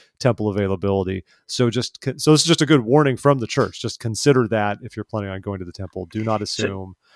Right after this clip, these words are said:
Speaker 1: you can just say, "Let's go to the temple this weekend," and that it might be available to you. Like,
Speaker 2: So,
Speaker 1: take your
Speaker 2: Jeff,
Speaker 1: time,
Speaker 2: do you,
Speaker 1: make a plan.
Speaker 2: do you think the church will keep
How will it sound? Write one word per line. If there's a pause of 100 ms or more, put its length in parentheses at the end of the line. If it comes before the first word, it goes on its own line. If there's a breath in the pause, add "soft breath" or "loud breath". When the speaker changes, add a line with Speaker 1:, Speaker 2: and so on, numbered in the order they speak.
(120)
Speaker 1:
you
can
just
say,
"Let's
go
to
the
temple
this
weekend," (140)
and
that
it
might
be
available
to
you. (140)
Like, (280)
Speaker 2:
So,
Speaker 1:
take
your
Speaker 2:
Jeff,
Speaker 1:
time,
Speaker 2:
do
you, (180)
Speaker 1:
make
a
plan.
Speaker 2:
do
you
think
the
church
will
keep